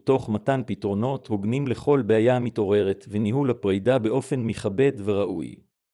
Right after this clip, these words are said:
מדוע כה חשוב לשמור על קשר טוב גם לאחר הגירושין? החלטתם להיפרד,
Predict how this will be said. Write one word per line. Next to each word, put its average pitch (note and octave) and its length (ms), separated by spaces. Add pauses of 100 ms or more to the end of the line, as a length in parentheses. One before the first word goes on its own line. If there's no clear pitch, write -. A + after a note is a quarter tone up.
(680)
מדוע A2+ 480
כה G#2+ 120
חשוב G#2+ 440
לשמור A#2 400
על G2 140
קשר G#2+ 360
טוב A2 380
גם G2+ 200
לאחר G2+ 340
הגירושין? G#2+ 720 (1040)
החלטתם B2 580
להיפרד, F#2 600